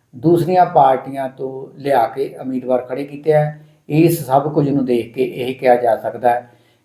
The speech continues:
ਕਿ ਜਿਹੜੀਆਂ ਪਾਰਟੀਆਂ ਕੋਲ ਆਪਣੇ ਪਾਰਟੀ ਦੇ ਅੰਦਰ ਉਮੀਦਵਾਰ ਵੀ ਹੈ ਨਹੀਂ, ਉਹਨਾਂ ਦੀ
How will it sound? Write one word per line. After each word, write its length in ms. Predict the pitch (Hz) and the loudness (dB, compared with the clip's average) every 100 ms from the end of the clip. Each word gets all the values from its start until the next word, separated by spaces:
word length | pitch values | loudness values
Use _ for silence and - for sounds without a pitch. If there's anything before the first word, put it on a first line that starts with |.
| _ | _
ਕਿ 80 | - | -4
ਜਿਹੜੀਆਂ 360 | 143 165 202 | 0 2 2
ਪਾਰਟੀਆਂ 640 | 196 170 147 147 147 151 151 | 4 4 6 4 -2 -4 -4
ਕੋਲ 340 | 151 151 - 147 | -4 -4 -4 -4
ਆਪਣੇ 580 | 139 - 151 147 147 | -6 -6 -10 -6 -6
ਪਾਰਟੀ 500 | 143 - 127 127 127 | -6 -2 0 0 -2
ਦੇ 160 | 127 139 | -8 -10
ਅੰਦਰ 340 | 135 139 127 - | -8 -8 -8 -10
ਉਮੀਦਵਾਰ 800 | 131 135 147 151 160 156 160 - | -6 -4 -2 4 4 4 0 -6
ਵੀ 260 | 123 143 123 | -10 -6 -6
ਹੈ 120 | 120 | -6
ਨਹੀਂ, 240 | 127 120 104 _ _ _ _ _ | -6 -8 -12 _ _ _ _ _
ਉਹਨਾਂ 300 | 196 185 185 | -6 -2 0
ਦੀ 480 | 180 175 180 185 - | 0 -2 -2 -6 -12